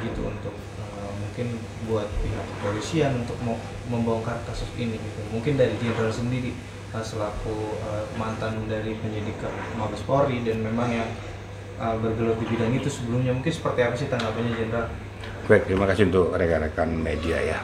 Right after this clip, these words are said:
Speaker 2: <clears throat> Mungkin dalam wawancara saya terdahulu saya sudah jabarkan juga. Tapi inti persoalan ya, memang dibutuhkan percepatan daripada penyidik Polri untuk menuntaskan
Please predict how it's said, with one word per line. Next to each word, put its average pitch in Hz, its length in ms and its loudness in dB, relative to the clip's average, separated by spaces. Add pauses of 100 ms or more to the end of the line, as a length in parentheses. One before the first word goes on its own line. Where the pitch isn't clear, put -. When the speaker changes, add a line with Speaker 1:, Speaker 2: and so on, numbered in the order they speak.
(160)
Speaker 2:
<clears throat> - 240 6 (840)
Mungkin 104 400 8
dalam 90 400 8
wawancara 85 480 4
saya 87 160 -2
terdahulu 80 400 2
saya 95 160 2
sudah 80 160 -2
jabarkan 73 560 0
juga. 71 400 -4 (800)
Tapi 143 240 8
inti 120 160 8
persoalan 87 1040 2
ya, 92 160 0 (720)
memang 139 240 10
dibutuhkan 98 560 6
percepatan 95 720 2
daripada 82 480 0
penyidik 85 400 0
Polri 87 240 2
untuk - 160 4
menuntaskan 92 560 4